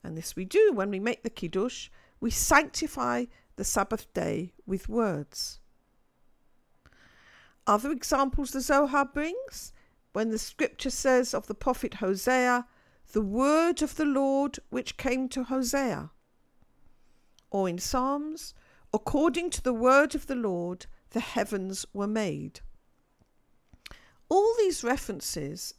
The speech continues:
in fact, refer to the Sfirah Malchut, which is related to speech. The Zohar tells us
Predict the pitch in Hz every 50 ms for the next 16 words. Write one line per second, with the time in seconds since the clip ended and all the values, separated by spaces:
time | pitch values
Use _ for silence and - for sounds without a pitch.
0 | _ - 247 240 - - - 277 269 - - - - - - - 240 254 240 -
1 | - 254 233 247 247 - - 214 - 226 - - - - 226 226 240 247 247 233
2 | 220 208 180 190 - - - 294 285 220 - - - - - - - _ _ _
3 | _ _ _ _ - 247 - - 294 - - 285 294 247 208 160 165 - - -
4 | 156 - - - - - - 185 - - - - 214 - - - - - - -
5 | - - _ _ _ _ _ _ _ _ _ _ _ _ _ _ _ _ _ _
6 | _ _ _ _ _ _ _ _ _ _ _ _ _ _ _ _ _ _ _ _
7 | _ _ _ _ _ _ _ _ _ _ - - - _ _ _ _ _ _ _
8 | - 285 277 - 415 494 508 - - 480 - - - - 359 349 330 - - 170
9 | - - - - - - - -